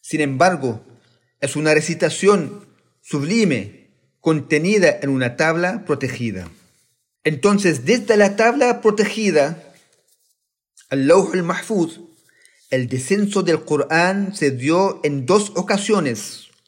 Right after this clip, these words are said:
Una vez, el Corán completo fue enviado a al-Bayt al-Izza, la casa más elevada en el cielo del mundo.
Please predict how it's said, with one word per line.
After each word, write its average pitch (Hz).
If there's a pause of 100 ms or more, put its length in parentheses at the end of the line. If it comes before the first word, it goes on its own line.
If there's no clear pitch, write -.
(840)
Una 240
vez, - (340)
el 147
Corán 190
completo 185
fue 190
enviado 170 (680)
a 151
al-Bayt 170
al-Izza, 131 (960)
la 123
casa 175
más 202
elevada 175
en 131
el 117
cielo 156
del 170
mundo. 101